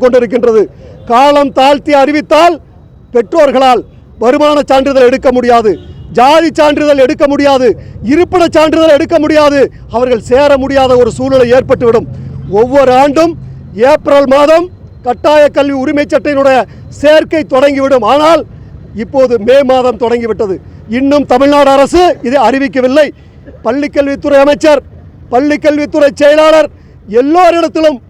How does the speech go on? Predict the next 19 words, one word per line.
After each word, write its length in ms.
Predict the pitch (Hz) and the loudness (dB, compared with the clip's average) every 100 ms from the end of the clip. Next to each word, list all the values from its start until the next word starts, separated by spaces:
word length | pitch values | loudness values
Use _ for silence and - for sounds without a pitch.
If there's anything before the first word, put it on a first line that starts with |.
| 247 | -2
நாங்கள் 320 | 285 262 - | 0 -2 -4
புகார் 280 | 285 294 277 | -2 0 0
அளித்து 200 | 269 226 | -2 -4
விட்டோம். 280 | 233 254 226 220 | -4 -2 0 0
ஆனால் 260 | 294 339 269 - - - - | 2 0 -2 -16 -20 -20 -8
தமிழக 300 | 240 285 285 277 | -4 0 0 0
அரசு 200 | 254 269 240 | -4 -6 -6
இதுவரை 280 | 262 285 294 220 | 0 0 0 -2
இதற்கான 380 | 262 220 269 294 175 | -6 0 0 0 -2
பதிலை 280 | 277 370 370 | 0 0 0
தெரிவிக்கவில்லை. 540 | 330 302 247 269 247 226 | 0 -2 -4 -2 0 0
வெட்கமாக 420 | 226 - 370 330 262 | 0 0 0 2 2
இருக்கிறது. 320 | 254 247 208 170 - - - 220 | -2 -4 -4 -6 -10 -20 -14 -4
என்ன 120 | 285 330 | 0 2
பண்ண 140 | 302 302 | 2 0
போறீங்க? 300 | 294 277 226 180 - - - - - 220 | 2 2 0 -4 -6 -20 -20 -20 -20 -6
இந்த 120 | 311 330 | -4 -2
திட்டம் 260 | 254 330 | 0 0
இருக்குதா 300 | 302 285 339 | 2 2 4